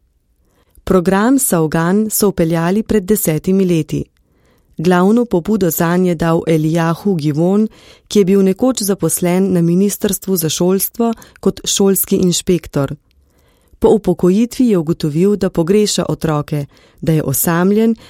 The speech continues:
in brez pravega življenjskega cilja.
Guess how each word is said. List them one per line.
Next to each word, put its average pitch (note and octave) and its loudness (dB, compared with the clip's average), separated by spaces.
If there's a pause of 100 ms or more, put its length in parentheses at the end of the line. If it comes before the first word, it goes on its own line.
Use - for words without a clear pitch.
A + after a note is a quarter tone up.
(180)
in C4+ 4
brez G#3+ 2
pravega D#3+ 0
življenjskega E3 0
cilja. D#3 -2